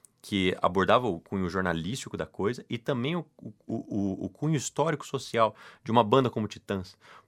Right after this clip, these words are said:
Por que que eles lançaram, por exemplo, Cabeça de Dinossauro? Em que meio político eles lançaram aquele disco?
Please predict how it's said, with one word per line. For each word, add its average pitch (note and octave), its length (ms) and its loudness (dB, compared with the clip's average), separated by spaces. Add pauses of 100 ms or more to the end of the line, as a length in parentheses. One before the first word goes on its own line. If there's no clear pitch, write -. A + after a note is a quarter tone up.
(120)
Por B2 160 2
que - 200 -2
que D#3 100 0
eles C3 140 0
lançaram, A2+ 420 2
por G2+ 140 2
exemplo, G2+ 280 0
Cabeça F#2 340 0
de F2+ 60 -8
Dinossauro? F2+ 600 -4
Em G#2+ 100 -6
que - 160 -8
meio C#3+ 300 2
político A#2+ 520 -6
eles E2+ 140 -6
lançaram F2+ 320 -2
aquele F2 200 -8
disco? F#2 320 -8